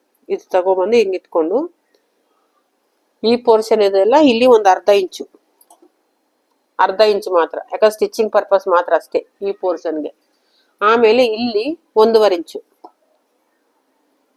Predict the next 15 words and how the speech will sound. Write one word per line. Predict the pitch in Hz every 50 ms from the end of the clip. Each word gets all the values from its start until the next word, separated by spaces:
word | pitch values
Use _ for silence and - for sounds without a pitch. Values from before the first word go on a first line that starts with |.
| _ _ _ -
ಒಂದೂವರೆ | 214 233 240 240 247 254 247 240 233
ಇಂಚ್ | 220 - -
ಯಾಕಪ್ಪ | 208 208 214 - 226 202 - 214
ಅಂತಂದ್ರೆ | 208 208 214 208 220 254 302 302
ಇಲ್ಲಿ | 262 240 226
ಸ್ಟಿಚಿಂಗ್ | - - 220 - - 247 247 247
ನಲ್ಲಿ | 247 240 226
ಅರ್ಧ | 202 196 208 220 226
ಇಂಚು | 220 - 226
ಹೋಗುತ್ತೆ, | 208 202 190 190 185 - 277 285
ಒಂದ್ | 269 226 214 226 226
ಇಂಚ್ | 226 220 214 -
ಎಕ್ಸ್ಟ್ರಾ. | 202 202 - - 226 220
ಯಾಕಂದ್ರೆ | 214 202 196 - 202 208 240 277
ನಾವು | 277 262 233 220